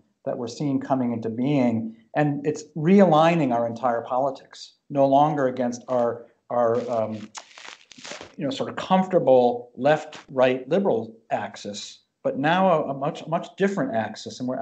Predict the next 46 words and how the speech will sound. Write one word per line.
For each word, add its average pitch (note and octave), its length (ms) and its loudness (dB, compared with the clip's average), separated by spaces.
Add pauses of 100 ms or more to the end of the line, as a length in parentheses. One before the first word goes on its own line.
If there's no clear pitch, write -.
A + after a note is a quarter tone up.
(120)
you C#3 60 -4
know, B2 80 0
I'm B2 100 2
living D3 240 2
in B2 340 0
England D#3+ 360 2
right A#2 220 2
now, A#2 180 0
and A#2 80 0
I B2 60 0
think D3 220 -6
we're C3+ 80 -4
seeing C#3 460 0
in A#2+ 120 0
real C#3+ 340 2
time C#3 680 0 (300)
the C3 80 -6
creation D3 600 2
of A#2 160 -2
a A#2+ 40 -6
rather B2+ 360 4
new D3+ 380 0
and A#2 160 -2
different C#3 360 -6
kind A#2 200 -4
of A2 140 -8
political A#2 440 -2
alignment A#2 480 2
over A#2+ 240 -2
the A2+ 80 -4
question A2+ 440 -4
of G#2+ 80 -8
Brexit, C#3+ 520 -2 (280)
as C3+ 180 4
we're C3+ 80 0
seeing B2+ 320 -4
this A#2+ 160 -4
play A#2 220 -2
out A#2 160 4
in A2 80 -6
many A2+ 240 -2
other A2 160 -2
countries A2 640 -8 (240)
across G#2 380 0
the G2 80 -4
West. - 460 -4